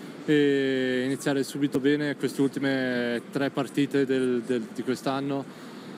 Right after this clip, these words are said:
Eh, penso l'abbiamo fatto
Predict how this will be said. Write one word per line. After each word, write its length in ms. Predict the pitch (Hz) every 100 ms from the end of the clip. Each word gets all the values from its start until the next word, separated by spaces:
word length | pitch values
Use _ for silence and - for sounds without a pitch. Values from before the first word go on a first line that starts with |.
| - - -
Eh, 500 | 147 143 139 139 139 135 - -
penso 580 | 160 156 160 151 147 135 - - - - -
l'abbiamo 300 | 143 135 143
fatto 520 | 170 170 - 175